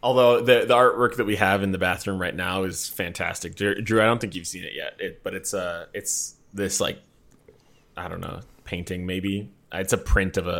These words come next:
of a thing that's a, like, this little gremlin-y thing in a car that says, uh, "I have no clue where the fuck I'm going, but I'm gonna have a bitchin' time," and I really <laughs> appreciate that. While I'm pissing, it's behind the toilet,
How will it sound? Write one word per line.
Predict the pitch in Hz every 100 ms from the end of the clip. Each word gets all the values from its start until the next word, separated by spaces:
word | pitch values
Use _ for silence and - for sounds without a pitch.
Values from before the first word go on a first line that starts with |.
| -
of | 92
a | 87
thing | 104 92 92 - - -
that's | 90 87
a, | 95 85
like, | 76 95
this | 95 -
little | 98 95 95 90 _ - 92
gremlin-y | 85 104 98 104 101 101
thing | 117 107
in |
a | 92
car | - 95 90 98
that | -
says, | 101 95 90 - _ _ _ _ -
uh, | 92 87 85 - - _ _ _ _ -
"I | 101
have | 107 95 95
no | 98 101 107 113
clue | - 117 107
where | 101 101
the | 95
fuck | - 101 101
I'm | 95
going, | 95 95 98
but | 92
I'm | 90
gonna | 95 92
have | 98
a | 92
bitchin' | 82 90 98 90
time," | 90 92 98
and | 92
I | 90 92 -
really | 92 87 85
<laughs> |
appreciate | 80 - - 98 85 -
that. | 87 - - _ _ - -
While | 113 131
I'm | 120 113
pissing, | - 135 98 78 - - - - - - -
it's | 101 - - - - - - -
behind | 113 98 107 104
the | 92
toilet, | - 92 90 85 -